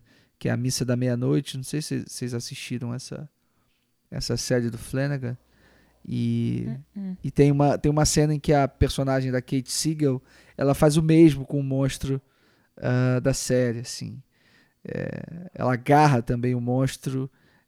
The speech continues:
Speaker 1: é, pra que ele, pra que ele tire o sangue dela e ele não perceba algumas movimentações que tão acontecendo, assim. Acho uma homenagem direta, assim, ao, a esse filme do, do Herzog.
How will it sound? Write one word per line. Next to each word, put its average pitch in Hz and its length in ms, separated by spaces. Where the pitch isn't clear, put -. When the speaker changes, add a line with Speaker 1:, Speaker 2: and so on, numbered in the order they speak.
Speaker 1:
é, 117 760
pra 123 260
que - 220
ele, 123 600
pra - 100
que - 140
ele 127 140
tire 131 280
o 123 60
sangue 131 400
dela 131 440
e 123 260
ele 123 220
não 123 140
perceba 131 720
algumas 123 340
movimentações 127 840
que - 80
tão 127 100
acontecendo, 123 760
assim. 160 300
Acho - 180
uma 131 100
homenagem 131 540
direta, 135 540
assim, - 260
ao, 120 220
a - 160
esse 120 220
filme 120 320
do, 120 380
do 135 240
Herzog. 139 480